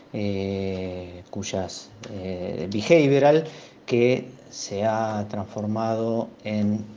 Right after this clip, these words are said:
eh, un, una de las primeras del mundo y que, eh, cuya experiencia se ha, eh, se ha,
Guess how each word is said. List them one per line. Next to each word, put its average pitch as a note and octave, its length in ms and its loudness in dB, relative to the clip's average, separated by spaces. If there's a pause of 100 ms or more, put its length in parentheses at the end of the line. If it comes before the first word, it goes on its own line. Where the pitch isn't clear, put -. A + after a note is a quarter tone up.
eh, F2 500 -8 (140)
un, G2 720 -4 (560)
una A#2+ 240 4
de G#2 140 4
las G#2+ 120 -2
primeras D3+ 800 4 (1400)
del A#2+ 300 4
mundo E3 680 6 (760)
y D#3 140 4
que, F3 440 6 (760)
eh, A#2 800 4
cuya C3+ 260 2
experiencia F3 720 6 (1040)
se B2+ 280 6
ha, B2+ 600 8 (260)
eh, G#2+ 420 -6 (1900)
se - 320 -4
ha, A2 380 4